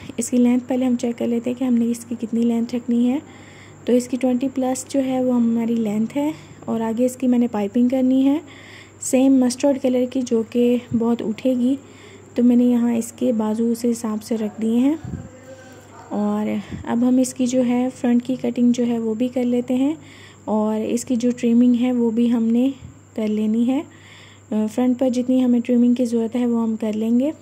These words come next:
उसके बाद यहाँ पर जो है हमने बिल्कुल कोई cutting नहीं करनी, बस हम जो है, जो हमारा एक जोड़ है वो हम इसकी cutting कर लेंगे।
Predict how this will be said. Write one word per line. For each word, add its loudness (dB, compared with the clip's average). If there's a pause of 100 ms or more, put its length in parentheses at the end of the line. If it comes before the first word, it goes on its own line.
(760)
उसके -2
बाद 0
यहाँ 2
पर 0
जो 0
है 0
हमने 2
बिल्कुल -2
कोई 0
cutting 0
नहीं 4
करनी, 2 (540)
बस 0
हम 6
जो 4
है, 0 (260)
जो 2
हमारा 0
एक -4
जोड़ 0
है 0
वो 0
हम 0
इसकी -4
cutting -2
कर -2
लेंगे। 0